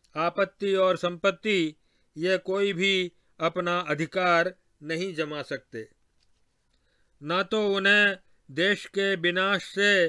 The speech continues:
मोहपूर्वक दुख होता है और न संग्राम में प्रजाजनों का क्षय ही करना अथवा कराना पड़ता है।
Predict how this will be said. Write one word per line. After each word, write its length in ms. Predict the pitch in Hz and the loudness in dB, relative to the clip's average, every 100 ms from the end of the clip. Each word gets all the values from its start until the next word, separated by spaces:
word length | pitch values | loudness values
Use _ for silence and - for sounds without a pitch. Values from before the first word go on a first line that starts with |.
| - _ _ | -2 _ _
मोहपूर्वक 960 | 143 170 185 202 180 190 190 202 190 - _ _ | -6 0 0 0 0 0 2 2 2 -2 _ _
दुख 280 | 139 220 - | -6 -6 -2
होता 440 | 175 180 170 175 165 | 0 0 0 2 4
है 260 | 165 156 _ _ _ _ _ _ _ _ | 2 0 _ _ _ _ _ _ _ _
और 280 | 165 185 185 | -2 0 0
न 320 | 175 190 196 190 | 0 -2 0 0
संग्राम 560 | 175 175 190 190 190 | -2 -2 0 2 0
में 440 | 196 196 202 170 160 _ _ _ | 0 2 4 2 0 _ _ _
प्रजाजनों 680 | 165 165 190 185 180 185 185 | -2 2 2 2 0 -2 -4
का 360 | 170 180 175 165 _ _ - | 0 2 2 -2 _ _ -8
क्षय 340 | - 180 180 | 2 4 4
ही 380 | 170 202 180 147 _ _ | 2 0 -2 -6 _ _
करना 460 | 170 165 170 170 165 | -2 -2 -2 -2 -2
अथवा 440 | 165 143 151 160 | -4 -8 -4 -4
कराना 460 | 151 151 151 151 156 | -4 -4 -2 -4 -6
पड़ता 420 | 139 143 131 143 | -6 -8 -4 -4
है। 220 | 120 117 | -4 -8